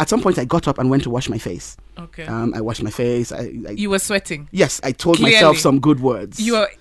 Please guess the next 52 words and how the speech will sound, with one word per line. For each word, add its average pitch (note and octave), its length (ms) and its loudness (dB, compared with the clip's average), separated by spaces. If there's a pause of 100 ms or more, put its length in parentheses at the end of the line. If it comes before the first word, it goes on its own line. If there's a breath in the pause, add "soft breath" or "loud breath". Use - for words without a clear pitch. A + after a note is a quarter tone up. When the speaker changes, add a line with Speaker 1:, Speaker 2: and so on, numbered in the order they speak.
Speaker 2:
going C4 240 2
through B3+ 180 -2
labor? F3+ 440 0
Speaker 1:
Yes, F#3+ 180 6
I C#3 60 0
Speaker 2:
But - 60 0
Speaker 1:
was. B3 60 0
Speaker 2:
you're F3+ 80 0
doing G3 220 -2
your F3+ 120 -6
calculus E3+ 460 -8
Speaker 1:
Yes, C3+ 140 0 (100)
Speaker 2:
exam. C#3 160 -2
Speaker 1:
I B2 40 0
was. B2 380 -4
Speaker 2:
Mm-hmm. A3 280 -8 (180)
Speaker 1:
And E3 260 -4
then E3+ 260 0
I D3 80 0
came F3+ 240 0
back E3 380 -2
and C3 260 0
I B2 180 -2
rounded C#3 380 2
up, C#3 180 -4
I A#2 60 -8
read B2+ 220 -4
over, D3 300 -6 (220)
Speaker 2:
Uh-huh. F3 220 -10 (160)
Speaker 1:
and A#2+ 80 -2
then A#2 80 -2
I A2+ 60 -6
got F3 240 -2
up E3+ 280 -2
and B2+ 260 0
I B2+ 120 -4
went C#3 220 0 (100)
to A#2+ 140 -8
Celine C3+ 380 -2
and A#2 120 -2
I A2+ 60 -4
said, A2+ 300 -8 (360 loud breath)
"I A#2 60 -6
have C3 160 -4
to C3 80 -6
go A#2+ 140 -4
now." G#2+ 220 -8 (680 loud breath)
Speaker 2:
Okay. - 80 -16
Speaker 1:
Now, B2+ 220 0
my D#3 240 -2
professors G#3+ 500 -6
were C#3 180 0